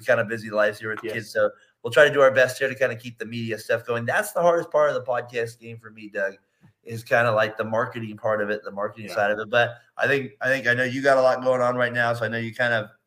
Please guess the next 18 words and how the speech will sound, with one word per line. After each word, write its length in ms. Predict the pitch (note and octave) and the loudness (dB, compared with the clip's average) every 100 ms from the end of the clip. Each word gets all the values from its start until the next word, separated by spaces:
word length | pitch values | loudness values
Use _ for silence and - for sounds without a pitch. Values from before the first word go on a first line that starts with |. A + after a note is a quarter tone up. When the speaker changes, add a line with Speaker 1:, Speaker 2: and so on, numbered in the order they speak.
| _ | _
Speaker 1:
push 220 | C3+ - | -12 -4
back 220 | A#2 A2 | 0 2
on 80 | A#2 | 0
a 60 | G#2+ | -2
few 180 | B2+ B2+ | -6 -10
things. 440 | A#2+ B2 A#2+ A#2 _ _ - | -4 -2 -4 -10 _ _ -18
I 60 | G#2+ | -12
know 100 | G#2+ | -4
Speaker 2:
Right. 40 | |
Speaker 1:
that 120 | A2+ A2+ | -4 -4
could 120 | C3 | -6
be 100 | B2+ | -2
tough, 360 | - C3 B2+ - | 6 6 6 2
but 100 | A2 | 0
I 120 | G#2+ | 0
understand 440 | G#2+ G#2 - A#2 G#2 | 0 -4 -10 -10 -6
the 80 | G2 | -8
call 540 | - A#2+ A#2 A#2 - | 2 4 6 4 -2